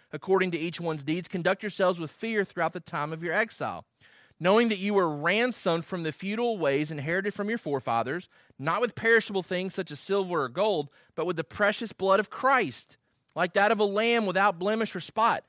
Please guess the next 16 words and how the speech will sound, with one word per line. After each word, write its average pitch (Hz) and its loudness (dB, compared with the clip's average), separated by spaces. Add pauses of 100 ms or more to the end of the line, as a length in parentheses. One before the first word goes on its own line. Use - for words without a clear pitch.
(280)
Look 196 -6
at, 202 -6
look 214 0
at 214 0
this, 180 2
verse 180 0
twenty. 208 0 (320)
"He 240 2
was 214 2
foreknown 220 2
before 214 0
the 175 -4
foundation 190 -2
of 185 -6
the 160 -4
world, 151 -2